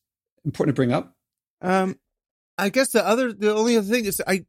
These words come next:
Speaker 2: I've got a podcast called Team Human, which is a great way to be exposed to these ideas. I've really turned my career around to the point where I'm no longer promoting my stuff. I'm using my career to promote other people. <laughs> You know,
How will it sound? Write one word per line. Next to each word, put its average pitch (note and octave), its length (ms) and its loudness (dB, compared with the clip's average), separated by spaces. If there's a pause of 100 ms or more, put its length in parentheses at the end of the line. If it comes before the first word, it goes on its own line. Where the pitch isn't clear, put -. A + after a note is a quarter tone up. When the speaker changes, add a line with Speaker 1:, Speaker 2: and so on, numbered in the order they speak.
Speaker 2:
I've F3 220 0
got F#3 180 0
a F3 60 -2
podcast F3 560 0
called D3+ 240 -2
Team D#3+ 200 0
Human, D#3 500 2 (380)
which D3 200 -2
is C#3+ 100 -2
a C#3+ 60 2
great C3 400 2
way C#3 320 2
to C3 340 -4 (340)
be C#3+ 100 -2
exposed C3+ 500 -2
to C3 80 -8
these C3 200 0
ideas. B2 560 0
I've A#2+ 180 -4 (360)
really D#3 300 2
turned D3+ 320 0
my C#3 100 0
career C3 380 -2
around B2 340 0
to C3 80 -6
the A#2+ 100 -10
point B2 360 -4
where B2 380 0 (280)
I'm C3 300 0
no C3+ 180 4
longer C3 600 0
promoting B2 540 0
my A2 200 0
stuff. B2 560 -2
I'm A2+ 240 -4
using C3+ 340 2
my B2+ 160 2
career B2+ 380 -2
to A#2+ 160 -2
promote C3 340 0
other C3 220 0
people. A3 520 0
<laughs> - 60 -20 (320)
You F3+ 80 2
know, - 80 0